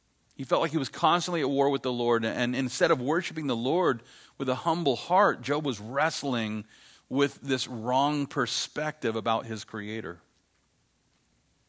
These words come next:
And it was from that incorrect perspect-, perspective that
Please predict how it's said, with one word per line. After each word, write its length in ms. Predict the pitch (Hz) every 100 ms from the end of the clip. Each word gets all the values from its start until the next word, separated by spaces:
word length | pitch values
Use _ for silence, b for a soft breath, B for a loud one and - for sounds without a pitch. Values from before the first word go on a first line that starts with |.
| _ _ _ _ _ _ _ _ _ 135
And 80 |
it 60 | 139
was 180 | 139 -
from 220 | 143 139
that 260 | 131 - -
incorrect 640 | 156 156 - 147 143 -
perspect-, 960 | - 123 - - 135 143 - - 73 127
perspective 760 | 127 - - 78 - 107 98 - b b b b b
that 340 | 110 104 -